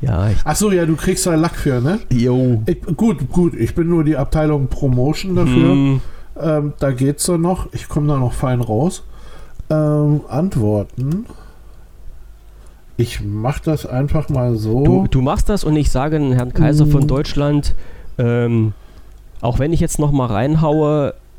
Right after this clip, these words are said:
Speaker 1: ich glaube, in Tesla kannst du schon mit Windows zehn vergleichen.
Speaker 2: Nein.
Speaker 1: Wieso nein?
Speaker 2: Ja, der, naja, der muss ja funktionieren.
Speaker 1: Ja, nein, nein, es geht um die Komplexi-,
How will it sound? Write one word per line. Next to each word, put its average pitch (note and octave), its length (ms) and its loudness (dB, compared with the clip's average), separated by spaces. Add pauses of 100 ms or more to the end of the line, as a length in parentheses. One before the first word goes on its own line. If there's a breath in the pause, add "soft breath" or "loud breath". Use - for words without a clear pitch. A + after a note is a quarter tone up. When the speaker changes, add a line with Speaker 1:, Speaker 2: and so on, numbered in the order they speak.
(360)
Speaker 1:
ich - 220 0
glaube, C#3+ 720 2
in A#2+ 140 -2
Tesla C#3 400 0
kannst C3 320 -2
du B2 40 -2
schon B2+ 220 0
mit A#2 100 0
Windows A2+ 320 0
zehn G#2+ 200 0
vergleichen. - 540 -4 (1600)
Speaker 2:
Nein. F#2+ 320 -6 (1300)
Speaker 1:
Wieso A2+ 240 0
nein? G2+ 320 0
Speaker 2:
Ja, A#2+ 180 0
der, A2 140 -6 (520)
naja, F#2+ 180 -4
der G2 120 -4
muss G#2 220 -4
ja A2+ 80 0
funktionieren. A2+ 680 -4 (120)
Speaker 1:
Ja, C3 340 0
nein, B2 200 0
nein, E3 100 0
es - 80 4
geht E3 160 2
um D3+ 80 0
die C3+ 80 -2
Komplexi-, C#3 460 0